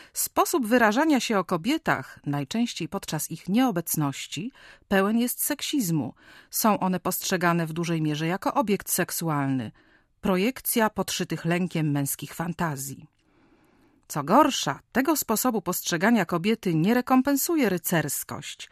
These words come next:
W Niemczech rzadko możemy liczyć na to, że ktoś pomoże nam w pociągu uporać się z walizką. Dotyczy to także Niemców zachodnich. Wielokrotnie miałam też okazję obserwować przy przeprowadzkach na Kreuzbergu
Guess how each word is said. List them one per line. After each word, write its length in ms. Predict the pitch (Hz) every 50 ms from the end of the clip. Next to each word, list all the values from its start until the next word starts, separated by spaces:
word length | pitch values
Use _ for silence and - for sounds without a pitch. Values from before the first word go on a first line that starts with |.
| - - - - - -
W 140 | - 170 190
Niemczech 460 | 208 190 160 151 147 - 190 196 196
rzadko 360 | 196 220 302 - - - 214 180
możemy 300 | 170 165 165 160 160 156
liczyć 380 | 165 175 - - 139 - -
na 180 | 165 202 262 277
to, 160 | - 175 160
że 120 | - 151
ktoś 300 | - - - 254 254 -
pomoże 380 | - - 233 233 262 262 233 226
nam 160 | 202 190 180
w 80 | - -
pociągu 520 | - 185 170 - 220 226 233 208 180 -
uporać 380 | 180 - - 160 139 147 147 -
się 160 | - 160 156
z 60 | 156
walizką. 600 | 156 170 185 233 262 - - - - - - 160 - - _ _ - _ _ _ _ _ -
Dotyczy 420 | 185 302 - - - 175 - 220
to 140 | - - 220
także 360 | - - 139 131 139 - 160
Niemców 400 | 151 139 131 127 - - 143 147
zachodnich. 760 | 139 135 127 - - 214 196 151 151 131 - - - - _ _ _ _ _ _ _ _ _ _ - - - _ - -
Wielokrotnie 640 | 233 285 285 254 - - 294 330 - - 240 185
miałam 340 | 165 170 196 220 240 220 180
też 200 | - 185 180 -
okazję 520 | - 175 - 233 254 277 240 196 185 165 156
obserwować 640 | - - - 175 156 151 233 294 277 254 214 -
przy 220 | - - - 208
przeprowadzkach 760 | - - 214 190 - - 190 202 269 302 - - - 220 208 208
na 120 | 202 196
Kreuzbergu 760 | - - 185 175 160 156 160 196 247 269 277 196 160 156 -